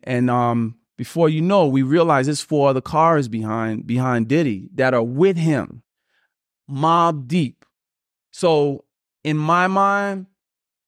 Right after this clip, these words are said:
this was not no one-on-one no more at all. This was about to be a stomp out because all of those was dick suckers as far as I'm concerned.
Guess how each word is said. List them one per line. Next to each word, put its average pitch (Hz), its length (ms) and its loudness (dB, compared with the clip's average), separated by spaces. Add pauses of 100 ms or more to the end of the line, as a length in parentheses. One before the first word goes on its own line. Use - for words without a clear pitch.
(440)
this 170 220 -4
was 175 140 -2
not 165 240 0
no 156 120 2
one-on-one 135 720 2
no 110 120 -2
more 101 380 -10 (420)
at 127 200 0
all. 113 380 -2 (120)
This 147 240 0
was 151 120 0
about 135 220 0
to 127 60 -6
be 120 120 -2
a 107 80 -2
stomp 143 560 0
out 98 320 -2
because 120 520 -2 (260)
all 170 280 4
of 165 80 2
those 139 440 2
was 113 320 -6
dick 147 280 -2
suckers - 640 -10
as 107 140 -14
far 117 200 2
as 110 100 -2
I'm 127 160 0
concerned. 98 540 -8